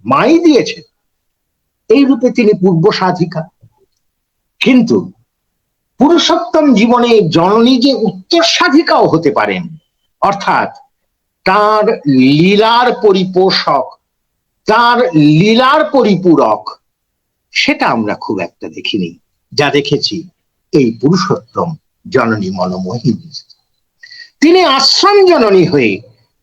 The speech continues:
এই পুরুষোত্তম এর সৃষ্টি যে আশ্রম সৎসঙ্গ, তাকে তিনি প্রথমে রূপদান করেছেন, রক্ষা করেছেন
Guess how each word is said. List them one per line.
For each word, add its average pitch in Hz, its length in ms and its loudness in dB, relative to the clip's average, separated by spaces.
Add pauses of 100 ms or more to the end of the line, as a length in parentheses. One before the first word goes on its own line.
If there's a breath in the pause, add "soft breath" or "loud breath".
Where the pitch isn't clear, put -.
(120)
এই 175 240 0 (100)
পুরুষোত্তম 226 960 0 (580)
এর 180 140 2
সৃষ্টি - 600 0
যে 143 140 0
আশ্রম 107 600 -2
সৎসঙ্গ, 98 840 -4 (500)
তাকে 120 280 -2
তিনি 92 340 -8 (720)
প্রথমে 165 380 2
রূপদান 156 600 0
করেছেন, 220 500 0 (380)
রক্ষা 180 440 -2
করেছেন 320 540 0